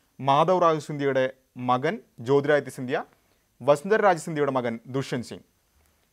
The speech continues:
ഇനി വിജയരായ് സിന്ധ്യയിലേക്ക് പോകാം. വിജയരായ് സിന്ധ്യ കോൺഗ്രസിലൂടെയാണ് ആദ്യമായി ലോക്സഭയിൽ വരുന്നത്. രണ്ടാം ലോക്സഭയിൽ, അതായത് ആയിരത്തി തൊള്ളായിരത്തി അൻപത്തിയേഴിൽ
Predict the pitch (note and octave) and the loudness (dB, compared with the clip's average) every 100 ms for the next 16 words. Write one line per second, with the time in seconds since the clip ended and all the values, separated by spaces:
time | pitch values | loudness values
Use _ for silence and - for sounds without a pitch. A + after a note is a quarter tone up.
0 | - F3+ G3 G3 - _ _ _ C3 E3 | -10 -6 -4 -6 -14 _ _ _ -6 0
1 | G3 G#3+ F#3+ F3+ D#3+ C#3+ C3 A#2+ A#2 B2+ | 2 4 2 -2 -6 -4 -4 -4 -4 -6
2 | - _ _ _ _ _ D#3+ F3 A#3 G#3+ | -8 _ _ _ _ _ -4 4 4 4
3 | G#3 G3+ F3 F3+ G3 - _ _ _ _ | 0 -4 0 0 0 -6 _ _ _ _
4 | _ _ _ _ _ D3+ F3 G3 G#3 F#3+ | _ _ _ _ _ 0 2 0 2 2
5 | E3+ D#3 D3+ - _ D3+ D3 D#3 D3+ D3 | 4 2 0 -4 _ -4 -4 -2 -4 -4
6 | C#3 C3 - D3+ D3+ C#3 C3 C3 D#3 - | 0 0 0 -2 0 -2 -2 -2 -4 -2
7 | D3 E3 F#3+ F#3+ D#3 - D3 B2+ C3+ D3+ | -4 0 0 4 0 0 -4 0 2 2
8 | D#3+ G3 D3 D3+ F#3 G#3+ G3+ F3+ E3 E3+ | 0 -4 -2 2 2 0 0 0 0 -4
9 | D3 D3 D3 D3 D3 | -2 -4 -2 -2 -2